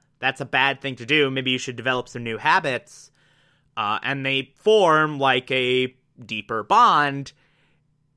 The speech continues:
Now, I underscore all of this because it is heavily implied by Zoe Morgan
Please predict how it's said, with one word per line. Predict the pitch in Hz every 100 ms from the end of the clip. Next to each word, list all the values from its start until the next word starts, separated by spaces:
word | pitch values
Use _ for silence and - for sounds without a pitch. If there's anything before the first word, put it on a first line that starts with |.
| _ _
Now, | 151 160 156 151 147 143 139 135 131 131 120 -
I | 143 151 151
underscore | 208 294 294 - 202 185 175
all | - 226 330 233
of | 143
this | 131 113 127 - - - - _ _ _ _ _ _ _ _ _ _ _ -
because | 208 196 - 294 370 254 202 190 185 180 185 185 170 165 - - _ _ _ _ _ _ _ _ -
it | 269
is | 285 277 190
heavily | 156 170 165 170 165
implied | 160 - 123 120 123 123 123 120 _ _ _
by | 247 240 233
Zoe | 190 143 143 143
Morgan | 131 123 123 120 123 120 120